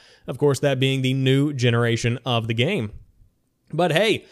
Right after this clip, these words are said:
that's what we have right now, and again, this is all but a rumor, but Watch Dogs Legion seems to be a PlayStation five launch game. And speaking of Ubisoft, it seems that Voss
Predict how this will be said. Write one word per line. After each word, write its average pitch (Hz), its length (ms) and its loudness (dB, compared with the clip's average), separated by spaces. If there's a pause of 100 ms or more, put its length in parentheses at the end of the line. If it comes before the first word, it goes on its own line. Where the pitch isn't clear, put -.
(360)
that's 180 280 -4
what 190 140 0
we 180 100 4
have 170 180 2
right 156 240 4
now, 160 160 -2
and 175 60 0
again, 151 240 0
this 165 160 -2
is 143 180 -4
all 240 220 0
but 240 120 0
a 170 40 0
rumor, 147 400 2
but 117 180 0
Watch 151 300 -2
Dogs 180 260 -2
Legion 160 340 -2
seems 196 300 -4
to 143 60 -10
be 156 120 2
a 160 140 0
PlayStation 180 580 -4
five 143 380 -4
launch 127 460 -2
game. 143 400 0 (420)
And 247 180 -6
speaking 311 360 -4
of 202 80 0
Ubisoft, 139 640 0
it 175 160 -6
seems 254 420 -4
that 202 420 -4
Voss 165 680 -2